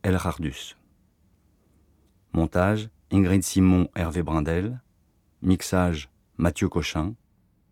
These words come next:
Accompagnement, atelier de création sonore radiophonique, Carmelo Yanuso, Bastien Hidalgo Ruiz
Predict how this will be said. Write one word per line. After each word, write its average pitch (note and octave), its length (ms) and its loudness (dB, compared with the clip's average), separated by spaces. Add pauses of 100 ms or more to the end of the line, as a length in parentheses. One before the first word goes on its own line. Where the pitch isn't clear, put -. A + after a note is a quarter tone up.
(140)
Accompagnement, F#2 760 2 (380)
atelier G2 400 0
de F#2 80 2
création F#2 500 0
sonore F2 460 0
radiophonique, F2 720 -2 (460)
Carmelo F2 400 0
Yanuso, F2+ 580 0 (320)
Bastien G2 400 0
Hidalgo F2+ 440 0
Ruiz G2+ 380 -4